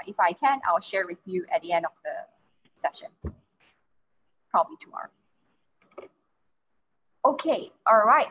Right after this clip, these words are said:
So I think that's about it. Uh, we don't have any more questions that we are going to answer, um, on this, um, live here today. So thank you so much, Tim. Um, any,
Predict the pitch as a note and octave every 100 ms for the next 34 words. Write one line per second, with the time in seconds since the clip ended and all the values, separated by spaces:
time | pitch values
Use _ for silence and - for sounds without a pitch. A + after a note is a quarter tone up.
0 | - B3 G#3+ G#3+ C#4+ G4 F#3+ E3+ - -
1 | F#3 - D#3+ - C#4+ E4 - F3+ F3 F#3
2 | G#3 A3 G#3+ G3+ F#3+ G3+ F#3+ F#3 F#3+ E3
3 | - G#3 G3+ F3+ A#2 F3+ E3+ F3 F3 F3
4 | F3 - - D#3 F3+ - F#3+ G3 - E3
5 | D#3+ D#3+ _ _ _ F#3 F3 F3 F#3 -
6 | - - F3+ E3 D#3+ D#3+ _ _ _ _
7 | _ F3+ D3+ C3+ - G3+ G#3+ E3+ D#3+ G3+
8 | _ _ _ - G#3 A3 B3 C4+ B3 G#3
9 | F#3 - B3+ F#3 A3 - F#3+ F3 E3+ E3
10 | _ - _ - G3+ G#3+ A3 G#3